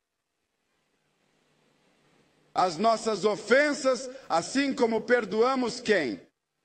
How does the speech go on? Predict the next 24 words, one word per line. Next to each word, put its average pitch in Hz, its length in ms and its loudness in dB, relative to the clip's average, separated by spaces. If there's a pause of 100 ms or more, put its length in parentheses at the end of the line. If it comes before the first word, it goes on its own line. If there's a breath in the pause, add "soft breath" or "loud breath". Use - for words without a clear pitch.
(640)
ofendem-nos. 196 1300 0 (200 loud breath)
Não 262 280 4
nos 262 240 0
deixes 262 500 0
cair 247 380 2
em 240 160 -2
tentação, 233 920 2 (180 loud breath)
mas 202 380 0 (1200)
livra-nos 247 760 2
do 247 120 0
mal, 208 640 0
pois 190 280 4
teu 277 480 4
é 220 120 4
o 214 140 4
reino, 277 560 4 (140)
o 190 100 4
poder 214 800 2
e 208 100 2
a 220 120 4
glória 233 480 2
para 240 260 2
sempre." 180 640 -4 (200 loud breath)
Agora, 226 540 2